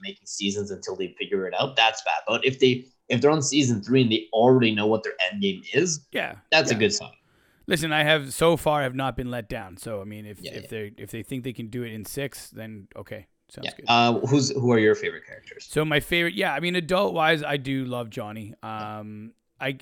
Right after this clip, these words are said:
Speaker 2: I
Speaker 1: Josh,
Speaker 2: feel,
Speaker 1: I'm gonna pick up my
Speaker 2: I,
Speaker 1: cat.
Speaker 2: I feel for, what's that?
Speaker 1: My cat wants to come in.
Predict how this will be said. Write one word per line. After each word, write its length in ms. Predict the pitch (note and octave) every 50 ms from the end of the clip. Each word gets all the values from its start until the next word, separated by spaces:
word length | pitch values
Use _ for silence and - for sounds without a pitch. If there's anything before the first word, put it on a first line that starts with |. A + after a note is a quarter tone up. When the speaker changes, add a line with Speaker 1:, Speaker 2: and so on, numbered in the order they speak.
| -
Speaker 2:
I 120 | - D3+ E3
Speaker 1:
Josh, 140 | G2 F2 -
Speaker 2:
feel, 240 | - C#3 C3+ C3+ C3+
Speaker 1:
I'm 40 |
gonna 120 | A#2 - -
pick 140 | - - -
up 60 | -
my 60 | -
Speaker 2:
I, 20 | D3
Speaker 1:
cat. 60 | - - -
Speaker 2:
I 60 | C#3+
feel 200 | - - D3+ C3
for, 140 | A#2 - - _ _ _ -
what's 160 | B2+ B2 -
that? 140 | E3+ C4 - _ _ _ _ _ _ _ _ _ _
Speaker 1:
My 120 | - - -
cat 260 | - - - - -
wants 160 | F2+ - - -
to 60 | _
come 140 | - G#2 F#2+
in. 80 | -